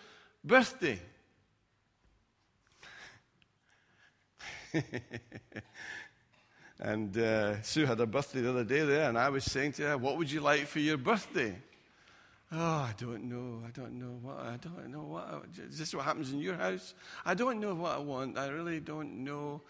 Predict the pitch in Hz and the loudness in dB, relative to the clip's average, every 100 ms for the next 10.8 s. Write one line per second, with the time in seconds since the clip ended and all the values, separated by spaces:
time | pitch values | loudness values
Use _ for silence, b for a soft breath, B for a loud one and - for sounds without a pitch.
0 | B B - 131 135 175 185 220 214 175 | B B -6 -4 2 4 6 6 6 8
1 | 214 202 175 190 170 156 190 131 151 147 | 12 12 10 4 2 0 2 2 -2 -10
2 | - 165 170 170 165 143 165 165 - B | -10 0 2 2 0 0 2 0 -2 B
3 | B B B - - 202 - 190 160 185 | B B B 6 12 12 10 8 8 8
4 | 202 214 170 196 208 202 185 151 131 147 | 8 4 2 0 0 -2 -2 -2 -4 -4
5 | 131 156 160 165 170 190 247 233 220 175 | -4 -2 2 2 6 6 6 8 8 8
6 | 170 - 196 165 120 117 123 107 135 127 | 6 6 6 6 4 0 -2 0 0 -2
7 | 175 160 131 - B B B B - 214 | 2 4 4 -2 B B B B 2 4
8 | - 160 160 160 - 156 - - 220 180 | 6 4 2 2 2 2 4 6 6 4
9 | - 160 151 214 302 185 160 147 156 151 | 2 2 6 6 6 2 2 4 4 4
10 | 151 208 202 185 170 165 139 | 4 2 2 -2 -4 -2 -2